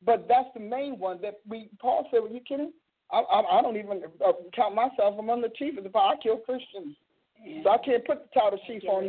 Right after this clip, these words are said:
Speaker 2: live in that.
Speaker 1: I mean, that boy can never, you know, you can't live them crimes down there. Those crimes follow you.
Speaker 2: <laughs> We have a
Speaker 1: You know,
Speaker 2: record.
Speaker 1: yeah, even if you're rep-, preparing and making printers, uh, penance. But so when, when you say that, when you call, um, when you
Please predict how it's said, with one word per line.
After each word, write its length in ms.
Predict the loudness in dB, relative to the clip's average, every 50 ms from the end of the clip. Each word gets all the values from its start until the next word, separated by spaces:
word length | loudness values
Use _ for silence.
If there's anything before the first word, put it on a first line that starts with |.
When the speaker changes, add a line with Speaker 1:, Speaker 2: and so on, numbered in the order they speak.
| -2
Speaker 2:
live 80 | -2 -2
in 40 | -4
that. 500 | -12 -20 -20 -20 _ _ _ -10 0 2
Speaker 1:
I 60 | 2
mean, 140 | 4 4 4
that 160 | 4 2 2
boy 160 | 2 -2 -2 0
can 140 | -2 -4
never, 200 | -4 -2 -4 -4
you 180 | -2 0 0 2
know, 120 | 2 2
you 100 | 0 0
can't 220 | 0 0 0 4 4
live 160 | 2 2 2
them 120 | -4 -12
crimes 380 | -8 -8 -6 -6 -6 -10 -12 -12 -12
down 180 | -12 -12 -12
there. 160 | -12 -12 -12 -10
Those 120 | -6 -6 -6 -4
crimes 260 | -4 -6 -6 -6 -8 -6 -2
follow 240 | 2 2 4 2 2
you. 180 | -2 -8 -12 -14 -14
Speaker 2:
<laughs> 60 | -16
We 120 | -10 -8 -6
have 160 | -6 -4 -4
a 60 | 0 4 4
Speaker 1:
You 80 | 4 6
know, 120 | 6 4 4
Speaker 2:
record. 120 | 2 0
Speaker 1:
yeah, 80 | 2 2
even 240 | 2 2 2 0
if 80 | 0 0
you're 140 | 0 0 2
rep-, 240 | 2 2 2 2 -4 -6 -2 0
preparing 520 | 0 0 2 2 2 4 4 2 2 0 -2
and 100 | -2 0
making 260 | -2 -2 -2 -4 -8 0
printers, 380 | 0 0 0 0 -6 -10 -12 -12 _ _ _ _ _ _ _ 4
uh, 200 | 4 4 4 4 0 0
penance. 300 | 0 0 0 0 -6 -8 _ _ _ _ _ _
But 340 | 2 2 2 2 0 -4 -12 _ _ 0
so 280 | 2 4 4 2 0 -6 -16 _ _
when, 160 | 2 2 2 2 -2 -10 -6 -4
when 160 | -4 -4 -4
you 100 | -6 -10 -12 0
say 200 | 2 2 2 2 2 0
that, 260 | -2 0 0 -6 -8 -8
when 200 | -6 -6 -6 -6
you 100 | -8 -10
call, 460 | -2 2 4 6 6 6 4 2 0 0
um, 360 | 2 2 2 2 0 -2 -6 -12 _ _ _ _ _ _ _ _ _ _ _ _ _ _
when 160 | 0 0 0
you 120 | -2 -6